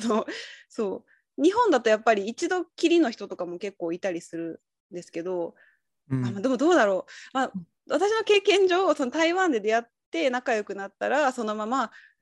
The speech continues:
Speaker 1: あの、遊んだりとか。でも、また違う時に、台湾に行った時に、また一緒に家族のようにこう、一緒に遊んだりとか、その家に行ったりとかっていうのが、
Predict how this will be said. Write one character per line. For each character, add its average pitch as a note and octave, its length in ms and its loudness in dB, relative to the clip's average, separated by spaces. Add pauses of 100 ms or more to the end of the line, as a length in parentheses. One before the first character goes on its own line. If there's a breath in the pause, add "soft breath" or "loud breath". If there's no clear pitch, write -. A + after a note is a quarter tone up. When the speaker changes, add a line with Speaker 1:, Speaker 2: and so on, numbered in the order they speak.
(120)
Speaker 1:
あ F#3+ 120 -6
の、 E3+ 360 -6
遊 A3+ 240 -2
ん A3 60 -2
だ G#3 100 4
り F3 80 -4
と E3+ 100 -10
か。 - 140 -10
で C#4+ 120 2
も、 C4+ 300 0
ま C#4 140 -4
た F#4 140 2
違 B3+ 500 -2
う - 20 -6
時 B3+ 240 -8
に、 C#4 160 -4
台 A#3 200 0
湾 A3+ 140 -2
に F#3+ 80 -6
行 - 40 -12
っ - 20 -10
た F#3+ 80 -6
時 G#3+ 240 -10
に、 D4 340 2 (280)
ま C4 100 -6
た F4+ 80 0
一 D4 80 2
緒 C4+ 120 -4
に A#3 120 -4
家 C4+ 140 -2
族 A3 180 -4
の F3 80 -2
よ F3 80 -2
う E3+ 40 -4
に E3+ 100 -4
こ E3 280 -8
う、 - 40 -14
一 F3 40 -12
緒 - 120 -10
に F#3 80 -6
遊 F3+ 240 -10
ん F3+ 100 -8
だ D#3+ 100 -8
り D#3 120 -12
と E3 100 -14
か、 - 180 -16 (840 soft breath)
そ G3 100 -12
の F3 160 -8
家 G3+ 200 -2
に F3+ 120 -6
行 D#3+ 100 -10
っ - 20 -20
た E3 100 -12
り D#3+ 100 -12
と - 80 -20
か E3+ 100 -10
っ - 100 -12
て F#3 100 -10
い G3+ 80 -2
う G#3 40 -2
の G#3+ 100 -4
が、 A3+ 360 0